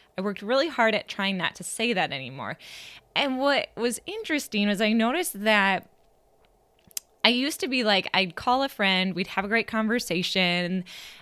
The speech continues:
and I'd be like, "Oh my gosh, I can't wait to follow up on that." Like, I'd think that in the moment of the phone call. And then we'd get on the phone, like, maybe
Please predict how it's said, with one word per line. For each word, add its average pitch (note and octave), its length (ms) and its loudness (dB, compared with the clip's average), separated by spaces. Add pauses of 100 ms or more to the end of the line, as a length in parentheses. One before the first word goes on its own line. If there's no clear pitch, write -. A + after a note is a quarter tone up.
(140)
and G#3+ 320 -2
I'd G3 120 2
be G3+ 60 -6
like, G3 240 -4
"Oh C4+ 60 0
my C4+ 160 2
gosh, A3+ 180 4
I G#3 60 -6
can't A#3 180 -4
wait A3 120 -2
to G#3 40 -4
follow A3 380 0
up F#3 180 2
on D3+ 140 -2
that." A#2 160 -4
Like, F#3+ 160 0
I'd G#3+ 120 -2
think D4+ 180 -6
that B3+ 120 2
in A3 100 0
the G#3 60 0
moment F#3+ 300 -2
of D#3 60 -10
the F#3 40 -8
phone E3+ 280 -6
call. D3+ 300 -4 (400)
And G#3+ 160 0
then G#3+ 600 4 (560)
we'd F#3+ 160 -6
get C4+ 140 0
on A#3+ 100 0
the A3 60 -2
phone, G#3 340 -2
like, F3+ 240 -2
maybe F3+ 500 -2